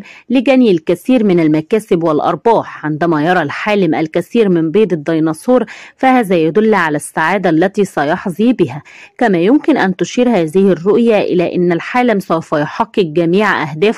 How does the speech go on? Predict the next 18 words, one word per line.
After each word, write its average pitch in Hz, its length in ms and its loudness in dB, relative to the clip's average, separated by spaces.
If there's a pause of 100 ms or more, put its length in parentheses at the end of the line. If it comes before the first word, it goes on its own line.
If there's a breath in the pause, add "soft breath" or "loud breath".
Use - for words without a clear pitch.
التي 175 380 0
يسعى 202 380 0
لتحقيقها. 175 800 -6 (720 soft breath)
ويرى 254 380 2
ابن 180 220 2
سيرين 180 420 2
أن 175 200 2
رؤيا 240 320 2
بيض 214 240 0
الديناصور 160 640 0
في - 180 -6
حلم 226 300 0
العزباء 156 600 -2
يرمز 214 340 0
للزواج 175 500 0
من 175 140 2 (100)
رجل 180 280 0
جيد. 170 420 -2